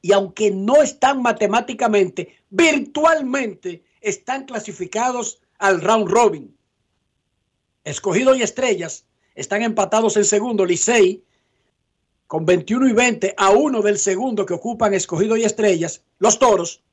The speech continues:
diecisiete y veinticuatro, ganaron, pero no avanzaron mucho, porque esa es la situación donde se han colocado. Están a cuatro del cuarto. Y las Águilas con dieciséis y veinticuatro están a cuatro y medio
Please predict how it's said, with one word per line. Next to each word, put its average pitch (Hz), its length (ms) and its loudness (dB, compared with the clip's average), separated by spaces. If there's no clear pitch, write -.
diecisiete 226 600 -4
y 233 40 -6
veinticuatro, 208 680 -2
ganaron, 196 600 0
pero 202 160 2
no 233 120 2
avanzaron 262 500 2
mucho, 240 320 -4
porque 147 180 -12
esa 226 140 -4
es 220 60 0
la 226 100 2
situación 220 420 -4
donde 190 220 -2
se 196 80 -2
han 208 80 0
colocado. 196 480 0
Están 208 220 -4
a 208 120 -2
cuatro 233 340 0
del 185 160 -2
cuarto. 214 460 -2
Y 269 140 -4
las 285 220 2
Águilas 170 340 -2
con 170 160 -8
dieciséis 170 560 -6
y 214 80 -4
veinticuatro 202 680 2
están 214 260 -2
a 208 140 0
cuatro 285 340 0
y 262 60 -4
medio 170 480 0